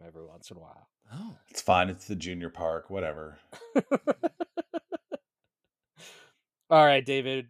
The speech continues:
Speaker 1: Well, y-, you clearly had something in mind. So what was your thoughts on this one?
Speaker 3: I just, I love the idea. I'm envisioning Kermit the Frog,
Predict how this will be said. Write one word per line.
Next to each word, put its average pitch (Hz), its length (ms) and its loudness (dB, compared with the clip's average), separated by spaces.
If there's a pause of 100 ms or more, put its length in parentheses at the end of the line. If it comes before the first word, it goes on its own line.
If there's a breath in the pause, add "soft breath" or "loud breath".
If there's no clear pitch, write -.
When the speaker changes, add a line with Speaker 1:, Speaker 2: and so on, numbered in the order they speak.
(100)
Speaker 1:
Well, 139 500 2
y-, 139 120 -20 (120)
you 160 300 -4
clearly 170 400 0
had 147 200 2
something 131 340 -2
in 120 140 -10
mind. 110 340 -4
So 120 160 -8
what 127 160 -2
was 120 160 -10
your 117 140 -8
thoughts 107 360 -2
on 104 140 -12
this 98 180 -16
one? 101 160 -16 (220)
Speaker 3:
I 117 140 6
just, 165 300 -4
I 110 120 0
love 123 260 4
the 143 80 2
idea. 87 460 0 (140)
I'm 143 260 4
envisioning 87 840 -6 (1400)
Kermit 95 260 0
the - 60 -18
Frog, 82 400 0